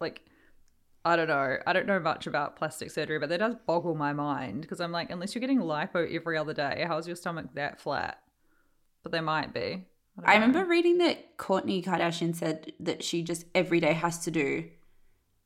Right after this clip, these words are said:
Speaker 2: I think it was a hundred squats before she has a shower, or she, like, won't let herself have a shower. I was like, "That's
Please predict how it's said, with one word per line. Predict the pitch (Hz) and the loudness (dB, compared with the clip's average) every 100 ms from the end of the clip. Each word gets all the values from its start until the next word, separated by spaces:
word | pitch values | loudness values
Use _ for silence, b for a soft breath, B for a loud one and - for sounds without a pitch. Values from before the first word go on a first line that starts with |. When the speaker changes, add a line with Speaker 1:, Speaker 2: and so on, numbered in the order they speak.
| - | -4
Speaker 2:
I | |
think | 175 196 | -2 -2
it | |
was | 185 | -2
a | |
hundred | 170 170 175 196 190 | 0 2 2 -2 -6
squats | - 214 240 240 | -4 0 0 -2
before | - 170 170 | -12 -6 -6
she | 165 165 | -4 -2
has | 160 | -2
a | 170 | -2
shower, | 165 156 151 160 196 240 240 | -4 2 4 6 4 0 -4
or | 170 | -8
she, | - | -6
like, | 151 - | -6 -4
won't | 156 - | -2 -2
let | - | -4
herself | 180 165 165 | -4 -6 -6
have | 175 | -6
a | 170 | -8
shower. | 165 - - - 233 302 | -6 -6 -2 0 -2 -2
I | |
was | 180 | -6
like, | 175 - | -6 -6
"That's | - - - | -8 -10 -18